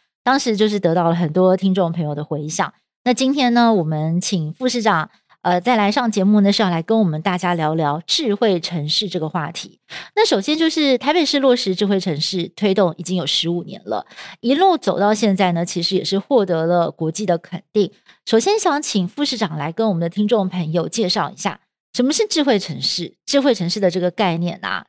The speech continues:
大概是从哪里来？因为我刚开始接触到这个题目的时候，我第一个想到的就是我以前，呃，小时候等公车等很久很久，然后都不知道它什么时候来。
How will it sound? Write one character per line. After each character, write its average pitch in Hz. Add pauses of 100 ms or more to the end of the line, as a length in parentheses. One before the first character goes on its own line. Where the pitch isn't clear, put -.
(160)
大 302
概 277
是 226
从 170
哪 147
里 156
来？ -
因 277
为 381 (520)
我 226
刚 392
开 453
始 370
接 254
触 277
到 247
这 247
个 233
题 214
目 185
的 202
时 262
候， 202
我 156
第 247
一 -
个 226
想 -
到 190
的 190
就 208
是 233
我 190
以 170
前， 165 (360)
呃， 175 (260)
小 208
时 254
候 349
等 208
公 240
车 285
等 202
很 156
久 170
很 147
久， 165
然 160
后 226
都 220
不 208
知 -
道 220
它 196
什 196
么 147
时 156
候 156
来。 -